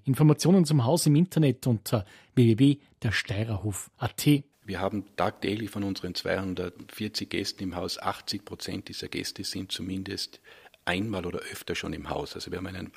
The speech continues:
Speaker 2: wirklich achtzig-prozentigen Stammgästeanteil. Und das ist natürlich sehr schön. Auf der anderen Seite wollen diese Stammgäste auch zu Recht immer wieder erkannt werden. Es gibt viele Gespräche, man kennt gewisse Schicksale von den Leuten.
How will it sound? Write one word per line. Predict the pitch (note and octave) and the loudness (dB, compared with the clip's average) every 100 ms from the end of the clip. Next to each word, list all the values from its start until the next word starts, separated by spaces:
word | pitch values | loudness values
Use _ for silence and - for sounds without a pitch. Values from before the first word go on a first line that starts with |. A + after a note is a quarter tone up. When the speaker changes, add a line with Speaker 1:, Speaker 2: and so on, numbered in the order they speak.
| _ _ _ - | _ _ _ -6
Speaker 2:
wirklich | G#2 - G#2+ - | -4 -4 -8 -2
achtzig-prozentigen | E2+ - - G2+ - F2+ - F2+ F2 E2+ | -2 -2 -8 -10 -8 -8 -6 -6 -6 -8
Stammgästeanteil. | E2 D2 E2 D2 - - - - - - - - | -6 -4 -4 -6 -8 -8 -10 -10 -12 -16 -18 -14
Und | F#2 F2+ F2+ | -8 -6 -6
das | F#2 | -6
ist | G#2+ | -6
natürlich | G#2+ F#2+ F2+ | -6 -6 -4
sehr | - E2 | -2 -2
schön. | - G2 F#2 B2 | 0 0 0 -4
Auf | A#2 | -8
der | - F#2 | -6 -4
anderen | G2 G2 | -2 -4
Seite | - F2 G2 A2 G#2 | -2 -2 -4 -6 -6
wollen | - F#2+ | -4 -2
diese | F#2+ F2+ F2 | -2 -6 -6
Stammgäste | - F2 G2+ F#2+ - F#2 | -6 -4 -4 -6 -6 -6
auch | E2+ | -6
zu | - E2+ | -6 -6
Recht | E2 G2+ - - | -4 -6 -10 -14
immer | - G2+ F#2 | -8 -6 -4
wieder | F#2+ F2+ F2+ - - - - - | -4 -4 -6 -12 -20 -20 -20 -8
erkannt | F#2 - E2 F2 - | -6 -2 -2 -2 -2
werden. | G2 F#2 | -2 -2
Es | F#2 - | -4 -6
gibt | G2 - | -8 -8
viele | - G2+ F#2+ | -8 -6 -4
Gespräche, | F2 - E2 E2 G#2+ - | -4 -6 -2 -2 -2 -4
man | F2+ F2 - | -6 -6 -6
kennt | - F#2+ G#2+ - | -2 -2 -4 -6
gewisse | F2+ F#2 - | -6 -4 -4
Schicksale | F#2 - G#2+ - F2 F2 | -4 -6 -4 -4 -2 -4
von | - F2 | -6 -6
den | E2+ | -6
Leuten. | - - F2 - G2+ | -6 -6 -6 -4 -8